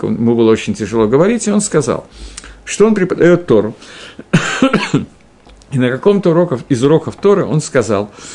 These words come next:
что он не понимает, за что дочери Лота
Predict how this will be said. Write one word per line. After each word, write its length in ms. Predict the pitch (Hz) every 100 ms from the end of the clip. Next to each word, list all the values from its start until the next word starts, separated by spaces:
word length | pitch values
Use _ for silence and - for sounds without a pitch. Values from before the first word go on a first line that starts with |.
| - -
что 560 | - - 139 131 - -
он 180 | 202
не 60 | 196
понимает, 500 | 180 170 180 170 104
за 140 | 113
что 240 | 117 - 170
дочери 460 | 123 170 - 104
Лота 440 | 101 143 202 -